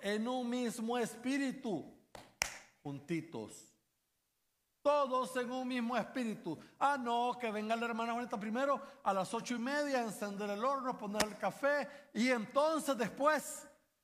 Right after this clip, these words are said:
vemos si llegamos a las nueve al servicio, que ya hayan bagels calientes, que ya haya, ¿qué más pone, hermana? Queso, mermelada, y con todo lo que nos espera, y siempre la dejamos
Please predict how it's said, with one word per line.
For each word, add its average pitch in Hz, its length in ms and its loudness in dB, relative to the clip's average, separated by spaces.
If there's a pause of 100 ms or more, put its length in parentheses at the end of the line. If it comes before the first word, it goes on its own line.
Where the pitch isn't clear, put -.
(180)
vemos 202 320 0
si 214 100 -4
llegamos 190 380 0
a - 20 0
las 180 160 -2
nueve 170 360 -4
al 170 80 -4
servicio, 160 760 -6 (260)
que 165 160 2
ya 160 280 2
hayan 160 340 -2
bagels 170 480 -4
calientes, 175 580 -4
que 131 220 -8
ya 139 160 2
haya, 175 300 -2
¿qué 190 100 -6
más 185 160 -6
pone, 220 260 -6
hermana? 214 380 -6
Queso, 147 640 -8 (220)
mermelada, 135 840 -2 (220)
y 131 160 -4
con 127 220 -4
todo 175 180 2
lo 208 100 -2
que 180 120 -4
nos 175 180 -4
espera, 202 420 -2
y 170 80 -4
siempre 180 340 -6
la 180 120 0
dejamos 185 580 -4